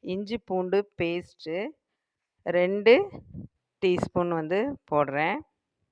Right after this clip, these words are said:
மஞ்சள் தூள், அரை உப்பு சேர்த்து ஒரு ஏழு அல்லது எட்டு விசில் வச்சு,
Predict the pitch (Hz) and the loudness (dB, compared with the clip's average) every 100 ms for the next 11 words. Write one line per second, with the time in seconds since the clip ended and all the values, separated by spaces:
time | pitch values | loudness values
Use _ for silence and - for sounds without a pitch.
0 | _ _ _ _ _ _ _ _ _ _ | _ _ _ _ _ _ _ _ _ _
1 | _ _ _ _ _ - 165 170 175 185 | _ _ _ _ _ -2 2 2 4 4
2 | 170 - 202 254 339 - - _ _ _ | 4 8 10 10 6 -6 -20 _ _ _
3 | _ _ - 175 190 220 190 175 - 254 | _ _ 4 10 12 12 10 2 4 4
4 | 440 _ - - 175 165 - 247 403 _ | 4 _ -8 0 0 0 2 2 2 _
5 | _ _ _ _ _ _ - 196 190 185 | _ _ _ _ _ _ -2 6 8 8
6 | 185 196 214 220 220 180 175 165 165 165 | 6 6 6 6 6 4 2 2 2 -2
7 | - 180 156 - 196 180 156 - 214 | 0 0 0 0 0 2 0 0 0